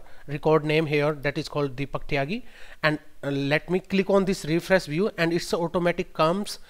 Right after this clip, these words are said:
this name inside here. So please observe. So just click on this refresh view.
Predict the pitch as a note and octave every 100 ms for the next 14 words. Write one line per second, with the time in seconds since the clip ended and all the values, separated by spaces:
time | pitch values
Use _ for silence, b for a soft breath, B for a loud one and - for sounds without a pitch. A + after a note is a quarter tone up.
0 | B B C3 G#3 E3+ D#3 F#3 - D3+ -
1 | D3+ D3 - A#3+ C#3+ G2+ - b - C#3
2 | C3+ - - - G3 F#3+ B2+ A2+ G#2+ -
3 | B B - C3 D3 - - E3 D#3+ D3+
4 | D3+ C3+ C#3+ - C#3+ C#3+ F#3